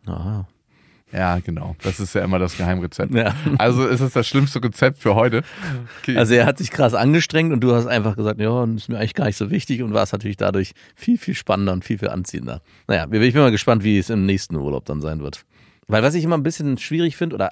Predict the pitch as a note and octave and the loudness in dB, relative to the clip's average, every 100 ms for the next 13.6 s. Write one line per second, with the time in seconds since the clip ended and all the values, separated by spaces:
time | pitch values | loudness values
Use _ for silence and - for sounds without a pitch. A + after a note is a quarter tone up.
0 | A#2 C3 D3 E3 C#3+ B2+ A2+ C#3+ F#3+ - | -2 -4 -2 -2 -2 -2 -4 -4 -6 -6
1 | A#2+ - B2 C3 A#2 A#2 B2 F#2 G#2 G2 | -8 -4 -6 -2 -2 -2 -4 -6 -6 -6
2 | F#2 A2 - F2+ F2 - - F2 D2+ - | -8 -8 -6 -6 -6 -10 -8 -4 -4 -8
3 | - A2+ A2+ B2 - F#2+ G#2+ F#2+ G2 D3+ | -12 -10 -10 -8 0 2 2 2 2 2
4 | C3+ A2 G#2+ C3 B2+ B2 A#2+ _ _ _ | 2 2 2 0 0 0 -4 _ _ _
5 | - G2+ G2+ A#2+ D3 B2+ A2+ A2 G#2 _ | -8 -2 -2 -2 0 2 4 2 -2 _
6 | _ _ _ _ _ - - G#2+ - A2+ | _ _ _ _ _ -8 -2 -2 -2 -2
7 | G2 G2+ - G2+ - - C3+ A#2 G#2 G2+ | 2 0 2 0 0 -2 0 2 2 2
8 | F#2+ _ _ _ _ _ - A#2 - A#2 | -2 _ _ _ _ _ -2 -2 0 -4
9 | - G2+ F#2 F#2+ G2 - A2+ A#2 A#2 G#2+ | -2 0 0 2 0 0 0 2 2 2
10 | G#2 G2+ G2 F#2+ F#2 F#2+ F#2 F#2+ G2 - | 2 2 -2 -6 -4 -2 -4 -2 -4 -2
11 | B2 A#2 - G2+ A2 - F#2+ F#2 - A2+ | -2 0 -2 -4 -4 -6 -6 -6 -2 0
12 | A2+ G#2+ G2 F#2+ F#2+ B2+ - - G2+ F#2 | 0 -2 -6 -8 -8 -8 -8 -4 -2 -2
13 | A2 G#2+ G2 A#2 G#2+ G#2 | -2 -2 -2 -2 -2 -4